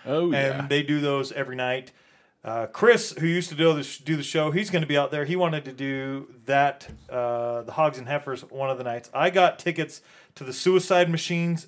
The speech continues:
Speaker 2: Strung Out show, to the Madball H two O show, which is not sold out yet, and then the Unseen Defiance show with Starving Wolves and Soldiers of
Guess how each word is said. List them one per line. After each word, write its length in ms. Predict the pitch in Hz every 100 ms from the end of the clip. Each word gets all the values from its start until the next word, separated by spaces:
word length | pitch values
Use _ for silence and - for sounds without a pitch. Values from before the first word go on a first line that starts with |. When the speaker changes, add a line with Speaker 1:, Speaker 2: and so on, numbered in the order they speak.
| -
Speaker 2:
Strung 320 | - 160 170
Out 220 | 165 156
show, 500 | - 160 156 156 151 - _ _ _ _
to 500 | - 151 147 139 135 131
the 240 | 127 127 120
Madball 520 | 143 170 156 160 160
H 240 | 160 165
two 180 | - 165
O 80 | 170
show, 260 | 165 147 143
which 240 | 139 -
is 160 | 135 127
not 240 | 147 165
sold 260 | - 156 143
out 220 | 135 131
yet, 340 | 131 127 123 - _ _ _ -
and 240 | 131 135
then 160 | 135 135
the 100 | -
Unseen 680 | 143 160 160 - 160 160 160 -
Defiance 600 | 143 143 - 151 156 151 -
show 460 | - - 147 143 147
with 240 | 139 135
Starving 440 | - 156 156 160
Wolves 440 | 156 160 160 156 - - - -
and 200 | 139 135
Soldiers 960 | - - - - 175 185 156 170 160 151
of 360 | 147 147 135